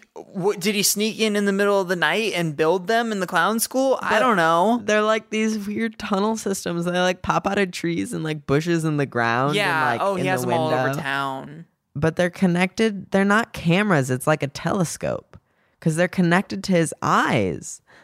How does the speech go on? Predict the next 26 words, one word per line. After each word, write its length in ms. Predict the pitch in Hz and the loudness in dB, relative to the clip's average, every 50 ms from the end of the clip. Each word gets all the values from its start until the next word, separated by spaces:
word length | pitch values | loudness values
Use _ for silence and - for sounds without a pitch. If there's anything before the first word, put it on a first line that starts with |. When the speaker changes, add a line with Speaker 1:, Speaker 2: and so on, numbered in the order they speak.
| _ _ | _ _
Speaker 2:
Like 220 | - 175 175 165 - | -2 -2 0 0 0
that, 220 | 175 165 - - - | 0 0 0 -2 -2
or 100 | 175 180 | 0 2
they 120 | 170 180 | 2 2
have 200 | 180 180 180 185 180 | 2 2 0 0 0
that 200 | 185 - - - | -2 -4 -4 -4
thing, 400 | - 202 208 214 190 143 101 - | -2 -2 0 0 0 -2 -2 -2
Speaker 1:
Yeah, 340 | 180 208 214 196 160 147 143 143 160 | -2 0 0 2 2 0 0 -2 -4
Speaker 2:
like, 80 | - - | -4 -2
that 140 | 165 156 147 | 0 2 2
you 40 | 139 139 | 0 0
Speaker 1:
right. 80 | 135 | -2
Speaker 2:
look 120 | 127 131 151 | -2 -2 0
Speaker 1:
He 40 | 156 | 0
has 220 | 156 151 151 143 | 0 -2 -2 -2
Speaker 2:
at, 60 | 147 | -2
Speaker 1:
another 200 | 143 143 139 139 | -2 -2 0 0
Speaker 2:
like 60 | 143 135 | 0 0
a 40 | |
Speaker 1:
s-, 80 | 151 - | 0 -2
Speaker 2:
submarine 440 | - - 151 151 151 147 135 135 135 135 | 0 0 -2 0 0 0 2 2 2 2
Speaker 1:
looking 180 | 139 151 165 165 | 2 2 2 2
gla-, 180 | 160 139 135 139 | 0 0 0 0
Speaker 2:
view 120 | 160 170 175 | 2 2 2
Speaker 1:
yeah. 420 | 147 143 139 135 175 175 180 190 | 0 0 0 2 2 2 2 0
Speaker 2:
thing. 100 | 190 202 | -2 -4